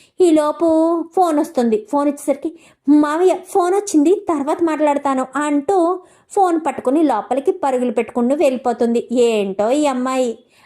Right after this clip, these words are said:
అని చెప్పి ఇద్దరు లోపలికి వెళ్ళిపోతారు. ఇద్దరికీ అనుమానం స్టార్ట్ అయిపోతుంది. "అక్క, no doubt, కన్ఫర్మ్, తను ఎంఏ ఇంగ్లీష్ చదవలేదు, తనకు అసలు ఇంగ్లీష్ చదవడమే రాదు, మాట్లాడడం కూడా రాదు.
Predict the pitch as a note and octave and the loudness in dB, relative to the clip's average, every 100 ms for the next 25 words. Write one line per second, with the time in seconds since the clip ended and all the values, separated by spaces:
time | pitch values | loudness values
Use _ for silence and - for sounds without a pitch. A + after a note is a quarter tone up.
0 | - D#4+ F4 C#4+ - D#4+ D4 B3+ A3+ A#3+ | -6 0 2 2 0 0 0 0 0 2
1 | D#4+ B3 A#3+ C#4+ D#4+ A#3+ A3+ A3 A3+ G#3 | 2 0 -2 -2 0 0 0 -2 -4 -4
2 | G3+ - D#4 C4+ A3+ A3 G#3+ B3 C#4 C4 | -4 -2 -2 -2 -2 -2 -2 0 0 0
3 | B3 B3+ C#4 - B3 A#3+ B3 B3 A#3+ A#3+ | -2 -2 -2 -2 -6 -2 -2 -2 -2 -2
4 | A#3+ A#3+ - _ _ - F#3+ - A#3 A3+ | -2 -4 -10 _ _ -10 -10 -6 -4 -4
5 | C#4 C4+ - A3+ A3 A3+ B3 B3+ A3+ G3+ | -6 -12 -4 -2 0 2 0 0 0 -4
6 | G3+ G#3 - G#3+ A3 A3 B3+ G#3+ - _ | -6 -14 -8 -4 -4 -4 -6 -8 -12 _
7 | _ _ - A3 A#3+ C4 G#3+ G#3+ A3+ A#3 | _ _ -6 -4 0 0 0 0 -2 -2
8 | G#3 G#3+ C4+ - G#3+ A3 A3 G3+ F#3+ - | -2 -4 -4 -2 -2 0 0 -2 -4 -10
9 | _ _ _ - B3+ A#3 A#3+ G#3 A3+ A#3+ | _ _ _ -8 -4 -4 -4 -6 -2 0
10 | C#4 A3+ G#3 B3+ C#4 - - G3 F#3+ G#3 | 0 -2 -2 -4 -6 -10 -6 -4 -2 -2
11 | A#3 B3+ A#3+ A3 G#3 G#3+ - _ _ _ | -2 -2 -2 -2 -2 -4 -6 _ _ _
12 | _ _ _ _ _ G#3+ G3+ G3 G3 G3+ | _ _ _ _ _ -2 -2 -4 -4 -2
13 | G3 F#3 F#3 F#3+ F#3 A#3+ A#3+ G3+ G3 | -2 -2 -2 -4 -2 -2 -2 -2 -4